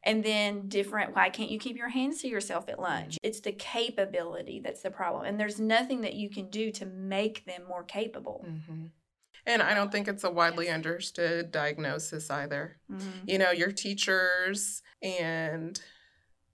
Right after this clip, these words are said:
Speaker 2: advocates across the community for children have the best intentions in mind for children, but they're not necessarily the experts in atypical diagnoses within children.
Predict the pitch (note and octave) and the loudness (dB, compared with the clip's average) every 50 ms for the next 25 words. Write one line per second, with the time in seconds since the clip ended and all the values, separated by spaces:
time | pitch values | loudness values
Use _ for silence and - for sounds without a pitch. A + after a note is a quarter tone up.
0 | _ _ _ _ - G3 F#3 F#3+ G3+ G3+ - - F#3 F3+ - - - - F#3+ D#3+ | _ _ _ _ 4 4 4 4 2 -4 -4 -4 -4 -4 -4 -8 -4 2 4 4
1 | D#3 D#3 - - F#3+ - - F3+ F3 E3+ E3+ E3+ E3+ E3 E3 D#3 - - D#3+ E3 | 4 4 0 -8 -8 -8 -8 -6 -4 -2 -2 -2 -2 -2 -4 -4 -4 -4 -6 -4
2 | - - E3 D#3+ D#3+ D#3 F#3 D#3+ D3 D3+ D3 D3+ F#3+ G3+ - - _ _ _ - | -2 -2 0 0 0 0 0 0 0 0 -2 -2 -6 -8 -10 -16 _ _ _ -12
3 | - G#3+ G#3 G3+ G3+ G3 G3 G3+ - E3 E3+ E3 E3+ E3 D#3 D#3 D#3 F#3+ G3+ - | -2 4 6 6 6 6 4 2 -2 -2 0 4 4 6 8 8 6 4 2 -2
4 | - - - - - _ _ _ _ _ _ _ - - F#3 G3+ G3+ A3 F3+ F#3 | -2 -4 -4 -6 -12 _ _ _ _ _ _ _ -2 0 0 2 2 0 0 -2
5 | F#3+ G3+ F3 F3 E3+ E3+ - - - F3 E3+ E3 D#3 D3+ D#3 E3 F#3+ G3+ G3+ G3+ | -2 -2 -2 -2 -4 -6 -6 -6 -6 -6 -4 -2 0 0 0 0 -2 -2 -4 -4
6 | D#3+ D#3 - - C3 C3 C3 D3 C3+ A2 C3+ F3+ G3 F#3+ E3+ E3+ E3+ - E3+ D#3+ | -4 -6 -4 -2 -2 -2 -2 -2 -2 -2 -2 -2 -2 0 -2 -2 0 0 2 2
7 | D3+ C#3 C#3 - - _ _ _ G3+ F3+ C#3+ E2+ - E3+ F3 - - - D#3+ D#3+ | 2 2 0 -4 -12 _ _ _ -2 0 0 0 0 -2 -6 -6 -2 -2 0 0
8 | D#3 C#3+ D3 - - - E3 E3 - - - E3 D#3 D3 C#3 - - - - F3+ | 0 0 -2 -2 -2 -2 -2 -2 -2 -4 0 0 0 0 0 -4 -10 -10 -6 -4
9 | E3+ E3 D3+ C#3+ C#3+ C#3+ E3 - - - _ _ _ _ _ _ _ _ - - | -4 -2 -2 -2 -2 -4 -4 -8 -10 -18 _ _ _ _ _ _ _ _ -2 -2
10 | E3+ - - - - - - D#3+ - F#2+ G2 - - A2 G#2 F2+ - - - - | -2 -2 -2 -4 -6 -6 -6 -8 -8 -8 -8 -2 0 0 0 0 -2 -4 -6 -8
11 | D2+ - - - A2 F#2+ E2+ - - - - - - D#3 - E2+ D2+ - - - | -8 -8 -8 -10 -10 -10 -10 -10 -12 -12 -10 -10 -10 -8 -8 -8 -6 -6 -6 -6
12 | G#2 G2 - - E2 D#2+ - - G3+ G3+ | -6 -8 -6 -8 -8 -8 -8 -10 -12 -14